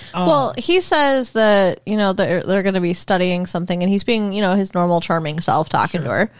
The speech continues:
Speaker 1: Yeah.
Speaker 2: And she's like, "Oh, you know who could really help you? Your brother, whatever his name is, the one that got killed.
Speaker 1: Yeah.
Speaker 2: You know, if, if he were here." So, I, or in a way that makes it sound like she expects him to be there. Like, <laughs>
Speaker 1: Yeah.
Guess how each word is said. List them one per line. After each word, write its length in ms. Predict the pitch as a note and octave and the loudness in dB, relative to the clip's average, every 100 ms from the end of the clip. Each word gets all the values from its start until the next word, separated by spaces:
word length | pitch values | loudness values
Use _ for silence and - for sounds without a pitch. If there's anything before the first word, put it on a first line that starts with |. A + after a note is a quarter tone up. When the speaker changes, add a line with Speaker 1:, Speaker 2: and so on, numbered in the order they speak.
| D3+ | -14
Speaker 1:
Yeah. 120 | B2 - - _ | -14 -16 -20 _
Speaker 2:
And 640 | - A3+ A3 A3 G#3 G3+ G3 - | -2 2 2 2 0 -4 -8 -6
she's 300 | - A#3 A3+ | -4 -4 -2
like, 280 | A#3+ A3 - | 0 0 -2
"Oh, 220 | C#4+ D#4+ | -2 0
you 120 | C#4+ | -2
know 140 | C#4+ F4 | -2 -2
who 160 | D#4 | -4
could 260 | - A3 E3 | -4 -8 -4
really 240 | D4+ G4+ | -2 0
help 240 | A3 F3 F#3+ | 0 0 0
you? 160 | F3 | -2
Your 220 | E3+ F3+ | 0 -2
brother, 680 | F3+ G3+ A3 F3 E3+ E3+ E3+ - | -2 -4 -2 -2 0 -2 -4 -10
whatever 600 | F3+ F3+ F#3+ F#3 E3+ E3+ | -8 -2 -2 0 0 -2
his 280 | F#3 F#3 F3+ | -4 -4 -4
name 240 | F3 E3+ | -6 -4
is, 140 | E3+ | -8
the 60 | F3 | -8
one 140 | E3 F#2 | -8 -8
that 100 | F#2 | -8
got 180 | - - | -10 -8
killed. 300 | - - - | -12 -12 -14
Speaker 1:
Yeah. 220 | D3 A#2+ A#2+ _ _ _ | -16 -16 -18 _ _ _
Speaker 2:
You 80 | - | -14
know, 240 | - - - - | -14 -12 -16 -14
if, 160 | F3+ - | -14 -12
if 80 | F#3 | -14
he 180 | D4 G#4 | -6 -6
were 140 | D3 | -4
here." 320 | F3 - - - _ - - | -8 -10 -12 -14 _ -20 -20
So, 180 | - C4 | -2 0
I, 140 | - - | 2 0
or 140 | G#3+ A3+ | 2 0
in 100 | G#3 | 0
a 80 | |
way 220 | G#3 B3+ C4+ | 0 0 0
that 120 | A2+ | -2
makes 200 | G3+ G3+ | -4 -4
it 60 | |
sound 140 | G3+ F#3+ | -4 -4
like 120 | F#3+ | -4
she 120 | - G3+ | -4 -6
expects 400 | - C4 B3+ - | -6 -6 -6 -10
him 140 | E3+ | -10
to 80 | - | -8
be 100 | E3+ | -8
there. 280 | E3 C#3 F2+ | -6 -6 -6
Like, 240 | C#3 E3 - - - | -6 -6 -6 -10 -12
<laughs> 120 | - | -4
Speaker 1:
Yeah. 380 | A3 D#3+ B2 | -2 -2 -4